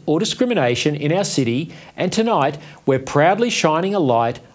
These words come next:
on Brisbane pride, including, uh, that, uh, the work that they do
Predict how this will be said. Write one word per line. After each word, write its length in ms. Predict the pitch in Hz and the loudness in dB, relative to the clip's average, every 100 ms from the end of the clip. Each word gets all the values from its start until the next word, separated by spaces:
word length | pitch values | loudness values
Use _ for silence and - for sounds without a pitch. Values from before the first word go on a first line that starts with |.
| - | -6
on 160 | 135 | -4
Brisbane 500 | 113 127 135 131 156 | 0 2 2 0 -2
pride, 580 | 160 - 220 - 107 98 - | -2 0 2 2 0 -6 -6
including, 800 | 139 143 - 185 196 277 269 - - - - | -6 -4 0 0 0 -2 -8 -12 -20 -10 -2
uh, 260 | 139 135 - | 0 0 0
that, 340 | 160 156 - - _ _ - | 0 0 -8 -20 _ _ -6
uh, 240 | 147 127 | -2 0
the 140 | 131 135 | 0 4
work 260 | 151 190 | 4 4
that 140 | - - | 2 2
they 180 | 180 180 | 2 2
do 400 | 139 120 135 | 2 2 0